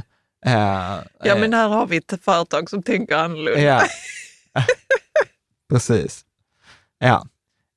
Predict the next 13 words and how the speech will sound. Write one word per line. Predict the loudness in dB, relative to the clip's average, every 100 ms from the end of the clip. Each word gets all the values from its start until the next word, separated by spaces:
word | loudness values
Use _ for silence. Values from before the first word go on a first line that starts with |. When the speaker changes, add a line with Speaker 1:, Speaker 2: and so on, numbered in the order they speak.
| -2
Speaker 1:
Och | 0 0
en | 0 0
marknad, | 2 2 0 -4 0 0 -2
liksom, | -6 -4 -2
eller | 0 0
en | 0
tillgång | 0 2 0 -2
som | 0
har | -2
tydliga | 0 0 2 2 0
fördelar | -2 -6 0 2 2 0 0 0 0
och | 0
förståeliga | -2 -8 -2 2 2 0 -4 -2 0